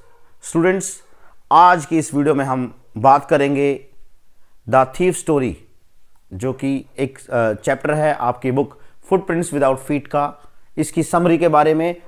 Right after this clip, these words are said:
इसके इंपॉर्टेंट कैरेक्टर्स के बारे में। तो चलिए स्टूडेंट्स, बिना देरी किए स्टार्ट करते हैं आज की अपनी क्लास। स्टूडेंट्स, हमारी ये जो कहानी है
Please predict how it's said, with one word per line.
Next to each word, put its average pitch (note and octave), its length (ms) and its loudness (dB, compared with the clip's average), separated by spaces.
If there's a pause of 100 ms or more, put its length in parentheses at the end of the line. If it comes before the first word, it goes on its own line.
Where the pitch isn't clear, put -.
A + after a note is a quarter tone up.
(120)
इसके D3 240 -2
इंपॉर्टेंट C3+ 440 -2
कैरेक्टर्स C#3+ 400 -2
के D3+ 120 0
बारे F#2+ 240 0
में। E2 160 -10 (640)
तो B2 80 -10
चलिए E3+ 260 0
स्टूडेंट्स, F3 460 -2 (300)
बिना D#3+ 220 2
देरी E3+ 220 2
किए E3+ 240 0
स्टार्ट B2+ 320 -2
करते C3+ 240 -4
हैं D#3 80 -2
आज D3 140 0
की E3+ 100 -4
अपनी D#3+ 160 -2
क्लास। F3 400 0 (1300)
स्टूडेंट्स, G#3 640 -4
हमारी E3 320 4
ये G3 60 6
जो F#3+ 120 2
कहानी E3 520 0
है B2+ 320 -6